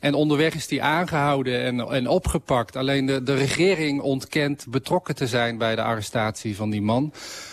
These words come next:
Eh, maar wie hem dan wel heeft meegenomen, dat, dat weet niemand. Er gaan geruchten dat er pro-Gaddafi mensen de-, deze man hebben opgepakt. Eh, van andere kanten hoorde ik weer dat deze, deze man zelf, eh,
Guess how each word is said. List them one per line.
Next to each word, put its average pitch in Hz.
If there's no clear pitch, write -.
Eh, 120
maar 135
wie 156
hem 147
dan 131
wel 165
heeft 139
meegenomen, 120
dat, 120
dat 120
weet 139
niemand. 113
Er 110
gaan 127
geruchten 117
dat 117
er 113
pro-Gaddafi 123
mensen 139
de-, 127
deze 135
man 131
hebben 123
opgepakt. -
Eh, 113
van 113
andere 123
kanten 120
hoorde 117
ik 107
weer 117
dat 110
deze, 113
deze 113
man 113
zelf, 127
eh, 147